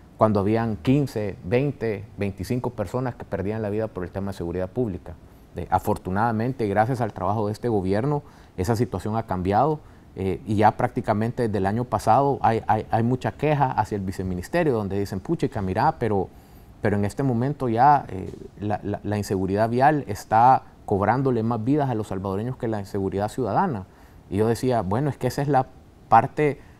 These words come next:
digamos, normal en cualquier parte del mundo medio civilizada, donde realmente es la inseguridad vial, son los accidentes de tránsito,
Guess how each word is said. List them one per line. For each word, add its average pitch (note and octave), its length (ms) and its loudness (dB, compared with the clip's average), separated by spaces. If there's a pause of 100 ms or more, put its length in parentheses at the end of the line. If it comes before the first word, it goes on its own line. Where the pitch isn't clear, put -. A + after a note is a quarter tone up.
(140)
digamos, A2+ 380 4
normal A#2 460 2
en D3+ 80 0
cualquier A2+ 340 -6
parte B2+ 320 0
del A#2 100 0
mundo C#3 380 0
medio A2+ 280 -2
civilizada, G2 600 2
donde A#2 320 0
realmente A2+ 580 -2 (320)
es F3 220 6
la C3+ 160 2
inseguridad G2 520 -2
vial, F#2 200 -2
son C#3 200 0
los E3 120 4
accidentes G#2+ 420 -6
de G#2 80 -4
tránsito, G2+ 560 -4